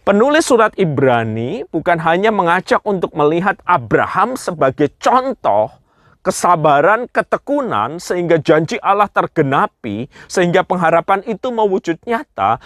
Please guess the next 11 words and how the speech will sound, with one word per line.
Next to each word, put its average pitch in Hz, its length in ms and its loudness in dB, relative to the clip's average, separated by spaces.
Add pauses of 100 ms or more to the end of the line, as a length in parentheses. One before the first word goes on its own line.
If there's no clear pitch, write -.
(160)
tetapi 226 400 0
dia 240 240 0
juga 233 280 0
mengajak 226 520 2
untuk 208 280 -4
melihat 180 880 -2 (720)
bahwa 165 320 4
pengharapan 165 800 0
itu 202 320 -8
seperti 220 720 -4
sauh. 220 960 0